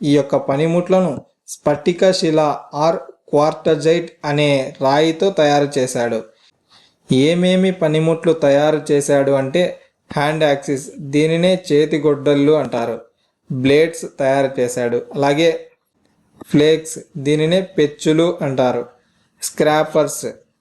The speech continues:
దీనినే గీకుడు రాళ్ళు అంటారు. ఈ యొక్క పనిముట్లను క్వార్టజైట్ అనే రాయితో తయారు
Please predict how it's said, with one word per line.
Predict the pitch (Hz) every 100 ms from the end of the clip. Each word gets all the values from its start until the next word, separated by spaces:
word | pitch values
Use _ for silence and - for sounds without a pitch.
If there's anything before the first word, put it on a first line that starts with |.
| _ 147
దీనినే | 139 156 165 175 202 508 -
గీకుడు | 156 139 165 170 180 170 165
రాళ్ళు | 156 151 147
అంటారు. | 165 139 127 123 123 120 - _ -
ఈ | 147
యొక్క | 156 160 -
పనిముట్లను | 135 - 139 156 175 175 175 180 156 - _ _ _ _ -
క్వార్టజైట్ | 147 156 - 160 143 139 165 170 156 -
అనే | 147 143 143
రాయితో | 139 131 143 143 180
తయారు | 180 143 147 156